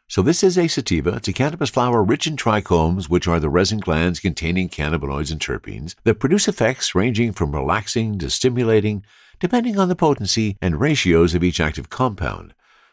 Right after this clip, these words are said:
Effects can usually be felt immediately, last two to four hours, typically with a peak reached within thirty minutes to an hour. And I realize this is just a description of cannabis. <laughs> It has nothing to do with Kootenai Quantum. <laughs> Or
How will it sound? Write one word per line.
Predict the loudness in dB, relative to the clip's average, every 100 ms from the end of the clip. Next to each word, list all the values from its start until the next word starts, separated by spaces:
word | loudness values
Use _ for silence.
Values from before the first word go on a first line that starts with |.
| _
Effects | -4 0 0 -2
can | -2
usually | 0 2 2
be | 0 0
felt | 0 -2
immediately, | 0 0 2 2 2 0 0
last | -2 -2 -2
two | -2
to | 0
four | 4 4
hours, | 4 2 2 0
typically | -2 -4 -2 -4 -2
with | -2
a |
peak | -4 -6 -2
reached | -2 -2 -4
within | -4 -4
thirty | -2 -2 -2
minutes | -2 -2
to | -2 -4
an | -4
hour. | -2 -2 -4 -10 _ _ _ _ -4
And | 0
I | 2
realize | 2 2 0 0
this | -2 0
is | 0
just | 2 0 0
a |
description | -2 0 0 0 -2 -2
of | -4 -6
cannabis. | -4 -2 -2 -2 -2 -2 -4
<laughs> | -6 -6 -6 _ -14 -14 _ _ _ -20 -20 -16
It | -6 -4
has | -2
nothing | 0 0 0 0
to | 2
do | 4 4
with | 4 0
Kootenai | -2 -2 -6 -10
Quantum. | -10 -4 -2 -2 -6 -6 -6 -10
<laughs> | -20 -20 -8 -6 -2 -2 -2 -4 -4 -8 -8 _ _ _ _ _ _ -14 -14 -14 -12 -4 2
Or | 4 4